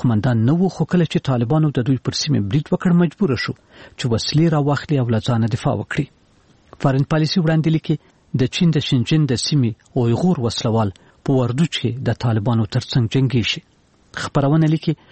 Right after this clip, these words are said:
په پیل کې قمندان حبیب او نورو ملګرو یې په وردوج کې د طالبانو پر ضد وسله پورته کړه، خو حبیب ویلي دي چې کله بهرنیان سیمې ته راغلل، نو دوی له سیمې پسې واخیستل.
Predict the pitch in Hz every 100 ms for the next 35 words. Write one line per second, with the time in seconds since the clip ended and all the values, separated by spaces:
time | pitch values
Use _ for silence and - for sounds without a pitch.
0 | - - 143 - 156 - - 139 127 131
1 | 107 127 151 - 147 143 170 131 110 104
2 | 120 110 104 - 127 123 117 156 - 156
3 | - - - 135 131 131 123 117 160 135
4 | 127 - 104 107 - 175 - 113 - 110
5 | - 110 _ - 127 120 135 147 151 170
6 | 165 170 - - - - 156 135 117 107
7 | 120 127 117 - 165 - 180 180 196 190
8 | - - - 131 113 127 113 107 - 135
9 | 113 - - 156 - - -